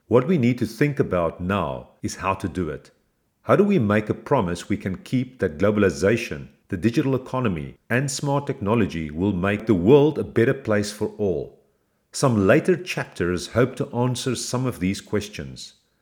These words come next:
The innovation of the world is consistently arising from the same main pockets and some emerging nations. Different parts of the world are finding themselves at very different levels of digitalization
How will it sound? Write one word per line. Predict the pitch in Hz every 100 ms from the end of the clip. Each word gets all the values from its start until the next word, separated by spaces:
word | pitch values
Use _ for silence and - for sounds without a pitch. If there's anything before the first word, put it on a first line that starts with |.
| _ _ _
The | 113 127
innovation | 110 98 147 - 170
of | 131 -
the |
world | 85 87 107 104 -
is | 113
consistently | - 107 - - 147 - 139 135 139
arising | 120 98 92 107 101 80 73 73 _
from | - 104
the | 92
same | - - 135 147 143 104
main | 110 120 107
pockets | 131 - - - - - -
and | 127 160
some | - 143 135 127
emerging | 104 98 104 107 101
nations. | 92 95 - - - - - _ _ _ _ _ _
Different | 127 123 185 180
parts | - 139 139
of | 110
the | 110
world | 87 107 85 78 -
are | 117
finding | - 131 123 123
themselves | 98 92 - 117 113 95
at | 92 -
very | 78 135 143
different | 120 117 123 104
levels | 107 98 82 76 -
of | 95 -
digitalization | 117 117 101 87 98 104 - 85